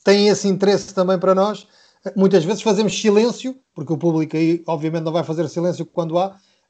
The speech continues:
fazemos silêncio para podermos ouvir o que o treinador está a dizer na altura. Oscar, isto de facto, eh, são novidades,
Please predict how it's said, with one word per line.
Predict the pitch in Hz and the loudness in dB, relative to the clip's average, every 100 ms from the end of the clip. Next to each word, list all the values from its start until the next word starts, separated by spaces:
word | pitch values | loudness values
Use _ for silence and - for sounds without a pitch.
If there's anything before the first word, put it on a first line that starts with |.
| - | -14
fazemos | - 202 220 175 | -4 0 0 2
silêncio | 202 226 233 | 0 0 -2
para | 196 233 | 2 2
podermos | 220 208 240 220 | 4 6 6 4
ouvir | 196 180 202 | 0 0 -2
o | 202 | -6
que | 202 | -6
o | |
treinador | 208 196 202 | -4 -4 -4
está | 196 202 | -4 -4
a | |
dizer | 190 180 196 | -4 -4 -4
na | 202 | -4
altura. | 190 190 156 - _ _ _ | -4 -4 -4 -8 _ _ _
Oscar, | - 202 - 143 135 | -4 -2 -2 -6 -6
isto | 190 180 - - | -8 -10 -12 -20
de | 175 | -4
facto, | 220 214 214 226 | -2 -2 -4 -10
eh, | - 202 190 180 | -4 -2 0 -2
são | - 220 208 202 | -2 -2 -2 -4
novidades, | 208 240 190 214 226 247 240 - | -2 0 0 2 4 4 0 -20